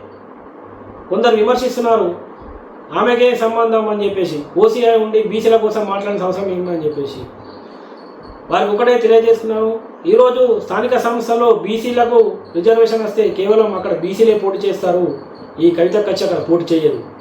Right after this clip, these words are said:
అది కూడా గమనించగలరని చెప్పేసి తెలియజేస్తున్నాం. ఈరోజు యావత్ తెలంగాణ రాష్ట్రంలో బీసీ రిజర్వేషన్ను సాధించడం కేవలం కవితక్కతోనే అవుతుంది. కాబట్టి కవితక్క ఎంబడి తెలంగాణ బీసీ నాయకులంతా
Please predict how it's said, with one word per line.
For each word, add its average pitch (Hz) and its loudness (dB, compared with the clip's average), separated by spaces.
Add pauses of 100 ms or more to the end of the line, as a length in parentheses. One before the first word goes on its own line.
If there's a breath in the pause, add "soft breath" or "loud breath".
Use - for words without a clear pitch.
(340)
అది 180 2
కూడా 220 4
గమనించగలరని 185 0
చెప్పేసి 151 -6 (480 loud breath)
తెలియజేస్తున్నాం. 165 0 (600 loud breath)
ఈరోజు 226 4
యావత్ 220 0
తెలంగాణ 226 0
రాష్ట్రంలో 226 2 (840)
బీసీ 226 0 (1300)
రిజర్వేషన్ను 233 2 (180)
సాధించడం 226 0
కేవలం 208 2
కవితక్కతోనే 214 0
అవుతుంది. 208 0
కాబట్టి 202 0
కవితక్క 208 0
ఎంబడి 208 0
తెలంగాణ 196 -2
బీసీ 190 -2
నాయకులంతా 185 -2